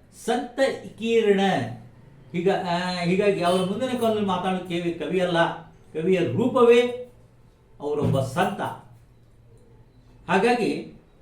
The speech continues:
ಕೆಲವೊಂದು ದ-, ದೇವಾಲಯಗಳ ಪೂಜಾರಿ ವರ್ಷಕ್ಕೊಮ್ಮೆ ನಮ್ಮ ನಡೆಯುವ ಜಾತ್ರೆಯಲ್ಲಿ ಹೇಳ್ತಾರೆ, ಕಾರಣಿಕ ಹೇಳ್ತಾರೆ, ಆರ್-, ಆರಿಕಲ್ ಅಂತೇಳಿ, ದೇವರು ಪೂಜೆ ಮುಗಿದ ಬಳಿಕ ಮೈಯಲ್ಲಿ ಆವೇಶ ತುಂಬಿ ಪೂಜಾರಿ ಒಡನುಡಿಯುತ್ತಾನೆ.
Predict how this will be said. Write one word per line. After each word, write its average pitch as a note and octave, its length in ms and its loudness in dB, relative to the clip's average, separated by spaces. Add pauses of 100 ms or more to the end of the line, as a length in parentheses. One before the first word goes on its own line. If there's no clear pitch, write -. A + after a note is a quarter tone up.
(240)
ಕೆಲವೊಂದು A#3+ 520 0 (800)
ದ-, F#3+ 360 2
ದೇವಾಲಯಗಳ G#3 540 4
ಪೂಜಾರಿ F#3+ 320 2
ವರ್ಷಕ್ಕೊಮ್ಮೆ F#3 680 -2
ನಮ್ಮ E3 300 -4
ನಡೆಯುವ E3 280 -2
ಜಾತ್ರೆಯಲ್ಲಿ E3+ 600 -2
ಹೇಳ್ತಾರೆ, D#3 800 -6
ಕಾರಣಿಕ D#3+ 320 0
ಹೇಳ್ತಾರೆ, D3+ 680 -4 (480)
ಆರ್-, F3+ 260 -4
ಆರಿಕಲ್ D#3 480 0
ಅಂತೇಳಿ, C3 560 -4 (480)
ದೇವರು A3+ 280 8
ಪೂಜೆ G#3+ 300 0
ಮುಗಿದ G#3+ 220 -2
ಬಳಿಕ G#3 320 2 (300)
ಮೈಯಲ್ಲಿ G#3+ 300 0
ಆವೇಶ G#3 440 2 (140)
ತುಂಬಿ A#3+ 220 -2
ಪೂಜಾರಿ G3 460 2
ಒಡನುಡಿಯುತ್ತಾನೆ. E3+ 1000 -2